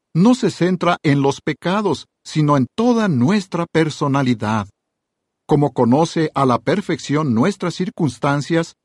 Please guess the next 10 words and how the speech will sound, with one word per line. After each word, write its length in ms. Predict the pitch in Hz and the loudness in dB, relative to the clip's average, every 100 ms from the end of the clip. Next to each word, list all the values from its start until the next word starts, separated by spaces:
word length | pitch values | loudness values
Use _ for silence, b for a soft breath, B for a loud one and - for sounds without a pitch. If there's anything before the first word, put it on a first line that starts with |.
| _ _ | _ _
se 220 | - 175 | -2 -2
compadece 880 | - 185 175 180 175 190 247 - 143 | 2 0 2 0 2 0 0 -2 0
de 120 | 123 | 2
nosotros 680 | 117 113 143 147 165 170 - _ _ | 0 -2 -4 -4 -2 -4 -6 _ _
cuando 300 | 160 156 160 | 0 4 4
le 100 | 156 | 4
imploramos 800 | 160 - 160 156 175 165 123 - | 2 2 2 2 2 2 0 0
misericordia. 1080 | 120 117 131 113 107 113 107 101 101 95 95 _ _ _ _ _ _ _ | 0 0 -2 -4 -4 -2 -2 -2 -6 -8 -10 _ _ _ _ _ _ _
Por 200 | 104 110 | -4 -2
eso, 360 | 117 120 180 | -2 -2 -4